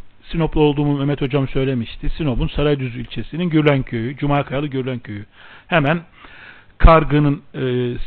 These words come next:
Çorum'un Kargı ilçesiyle işte Boyabat'ın arasında bir yerdeyiz biz. Dedim, "Abi, abim köyde." Abim de annemle birlikte iki gün önce köye gittiler. Onlar da köy muhtarlığına <laughs> oy kullanmak için zamanında oraya aldırmışlar kayıtlarını. Onlar köyde oy kullandılar. Dedim, "Abi, durum nedir?"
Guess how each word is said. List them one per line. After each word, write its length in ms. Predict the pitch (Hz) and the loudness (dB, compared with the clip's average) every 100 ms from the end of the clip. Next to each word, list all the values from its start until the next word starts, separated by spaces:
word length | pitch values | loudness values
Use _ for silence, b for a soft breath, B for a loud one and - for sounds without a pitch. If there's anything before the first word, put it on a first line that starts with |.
| - | 2
Çorum'un 320 | - - 151 | 10 10 10
Kargı 300 | 139 156 151 | 2 2 2
ilçesiyle 640 | 139 123 135 117 - 131 185 | -2 -4 -4 -6 -8 -6 -4
işte 260 | 131 - | -4 -2
Boyabat'ın 400 | 143 147 - - | 2 6 8 6
arasında 320 | 131 110 - 165 | 4 -2 -2 0
bir 80 | |
yerdeyiz 460 | 147 139 120 113 104 - | 2 2 0 -4 -6 -8
biz. 120 | 202 - - - _ - | -12 -14 -20 -20 _ -8
Dedim, 180 | 175 | 0
"Abi, 220 | 175 175 170 - - - | 2 4 2 -4 -16 0
abim 260 | 151 156 | 0 2
köyde." 320 | 170 151 143 135 | 0 0 2 4
Abim 320 | 156 190 190 | 6 6 6
de 200 | 160 120 b b b b b - | 4 2 b b b b b -2
annemle 460 | 151 160 180 170 | 0 2 2 2
birlikte 220 | 151 151 185 | 0 -2 -4
iki 100 | - | 0
gün 120 | 165 | 0
önce 400 | 156 143 139 131 | 0 -4 -6 -2
köye 220 | - 175 | 0 0
gittiler. 320 | 180 - 208 | 0 -4 -4
Onlar 340 | 196 165 170 139 | -2 0 2 0
da 80 | |
köy 220 | 131 156 151 | 0 2 2
muhtarlığına 480 | 151 - 147 143 | 2 2 2 2
<laughs> 40 | 135 | 4
oy 80 | 160 | 4
kullanmak 460 | - 180 151 175 | 4 2 4 0
için 180 | 165 147 | 0 -2
zamanında 420 | 180 165 151 143 135 B B B B - | 0 0 -2 -4 -8 B B B B -2
oraya 300 | 156 175 175 | 4 8 8
aldırmışlar 600 | 170 185 185 - 202 190 | 6 4 2 4 4 4
kayıtlarını. 520 | 185 180 - 190 220 | 4 4 4 2 2
Onlar 180 | 185 185 | 2 4
köyde 220 | 175 190 | 4 6
oy 80 | 190 | 6
kullandılar. 640 | 180 165 151 131 117 104 | 6 6 4 2 -4 -4
Dedim, 160 | 180 202 | -2 2
"Abi, 200 | 196 165 | 4 4
durum 240 | 185 208 | 2 4
nedir?" 400 | 208 165 214 - | 4 4 -2 -4